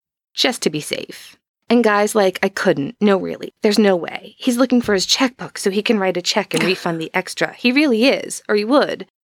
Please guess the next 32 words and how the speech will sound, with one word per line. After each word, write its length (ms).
you 80
know, 80
if 80
he 100
knew 80
where 100
his 120
checkbook 420
was. 420
Oh, 180
but 140
if 120
you 80
insist." 1000
And 160
then 80
he's 200
like, 320
"Okay, 440
I, 160
I'll 140
take 260
the 60
money 260
from 220
you, 200
but 220
only 320
if 160
you 60
promise 840
me 460